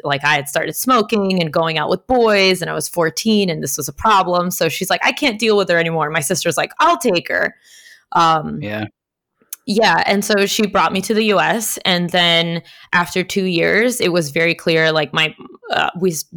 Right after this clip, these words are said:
Speaker 1: restarted basically the relationship with my dad, who, uh, n-, and now was remarried and had another child,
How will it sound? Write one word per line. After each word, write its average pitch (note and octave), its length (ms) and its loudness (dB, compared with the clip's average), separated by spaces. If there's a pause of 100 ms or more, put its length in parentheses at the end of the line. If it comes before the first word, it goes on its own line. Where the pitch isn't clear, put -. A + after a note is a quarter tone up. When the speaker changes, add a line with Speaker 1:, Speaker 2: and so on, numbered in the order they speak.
Speaker 1:
restarted F3 680 0
basically D#3+ 380 -2
the D3 120 0
relationship D3 380 -2
with D3 140 -6
my C#3+ 100 -2
dad, D3+ 340 0
who, D3+ 560 -2
uh, D3 440 0 (180)
n-, F3 160 -6
and D#3+ 180 -2
now D3 200 -2
was D3 180 -8
remarried D3+ 640 0
and C#3 240 -4 (240)
had D3 160 -2
another D3 300 0
child, D3 580 -2